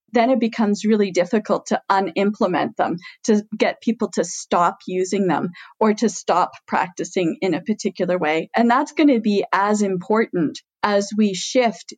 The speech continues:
to new ways of working. And we really think about transforming how we offer services. How do we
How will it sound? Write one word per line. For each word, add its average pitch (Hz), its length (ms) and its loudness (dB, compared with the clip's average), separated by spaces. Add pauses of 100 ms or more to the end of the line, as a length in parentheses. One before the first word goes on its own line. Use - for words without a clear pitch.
to 226 100 2
new 214 240 6
ways 196 260 2
of 180 160 -4
working. 220 380 0
And 202 120 2
we 226 160 4
really 285 300 4
think 320 300 2
about 180 340 2 (440)
transforming 240 960 2
how 190 240 -2
we 208 260 2
offer 196 340 0
services. 190 720 -4 (300)
How 349 180 0
do 392 140 2
we 262 240 0